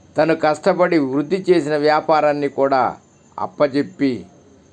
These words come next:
తన వృద్ధాప్య జీవితం గడపడం మొదలుపెట్టాడు. అలా కొంతకాలం గడిచిపోయింది. ఒకరోజు వృద్ధుడైన వ్యాపారి భోజన సమయంలో తన కోడలిని కొంచెం పెరుగు ఉంటే వేయమని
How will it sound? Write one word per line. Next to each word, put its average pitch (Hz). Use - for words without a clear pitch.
తన 147
వృద్ధాప్య 135
జీవితం 151
గడపడం 135
మొదలుపెట్టాడు. 123
అలా 165
కొంతకాలం 151
గడిచిపోయింది. 127
ఒకరోజు 151
వృద్ధుడైన 147
వ్యాపారి 139
భోజన 160
సమయంలో 151
తన 135
కోడలిని 147
కొంచెం 143
పెరుగు 165
ఉంటే 185
వేయమని 147